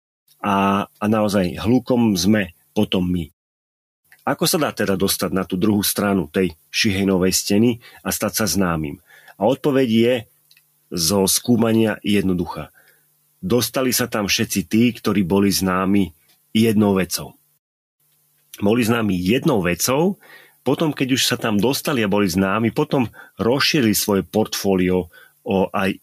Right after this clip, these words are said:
iné činnosti a zobral som si dva príklady. Jeden v-, vzor je Gary Vaynerchuk, možno ho, možno ho poznáte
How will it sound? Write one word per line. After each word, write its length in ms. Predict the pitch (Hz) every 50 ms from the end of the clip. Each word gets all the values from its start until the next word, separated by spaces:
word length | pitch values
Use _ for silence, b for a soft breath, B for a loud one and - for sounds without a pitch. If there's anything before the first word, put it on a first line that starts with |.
| _ _ -
iné 240 | 123 131 135 127 104
činnosti 640 | - - - 90 98 98 98 - - - 117 120 117
a 240 | 104 101 - -
zobral 400 | - 90 107 107 98 107 104 95
som 160 | - - 104 92
si 240 | - - 95 85 - b b b b b b b b b _ -
dva 360 | - 101 98 107 104 95 82
príklady. 840 | - - 92 95 98 87 - - 117 117 110 123 147 156 151 90 95
Jeden 280 | 98 98 110 107 104 104
v-, 320 | 92 65 67 87 85 - - - - - 78
vzor 400 | 87 87 87 82 101 101 98 101 101
je 180 | 101 101 95 87 82 - _ _ _ _ _ _ _ _ _ -
Gary 400 | 98 95 90 110 107 101 101 92
Vaynerchuk, 880 | 82 92 87 95 104 113 101 - - 143 143 139 - - - - -
možno 320 | - 95 95 87 98 101 92
ho, 200 | 85 92 90 87 87 73
možno 400 | - 92 92 90 90 98 95 87
ho 20 | -
poznáte 500 | - 101 95 90 101 98 92 85 - 95